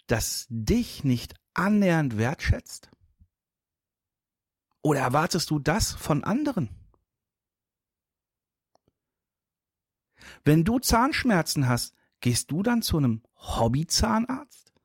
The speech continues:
Wenn du einen Dienst in Anspruch nimmst,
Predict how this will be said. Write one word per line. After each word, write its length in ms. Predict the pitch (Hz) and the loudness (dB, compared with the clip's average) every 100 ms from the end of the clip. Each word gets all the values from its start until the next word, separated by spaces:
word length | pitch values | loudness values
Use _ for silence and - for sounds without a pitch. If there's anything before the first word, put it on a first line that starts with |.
| _ _ _ _ _ _ _ _ _ _ _ _ _ _ _ _ _ _ _ _ _ - - - - | _ _ _ _ _ _ _ _ _ _ _ _ _ _ _ _ _ _ _ _ _ -20 -20 -14 2
Wenn 180 | 156 | 4
du 140 | 170 277 | 4 2
einen 260 | 208 185 | 4 2
Dienst 320 | 151 208 277 - | 2 2 2 0
in 120 | 175 | 0
Anspruch 420 | 139 - 127 - | 0 0 -4 0
nimmst, 400 | 110 101 - - | 0 0 -4 -14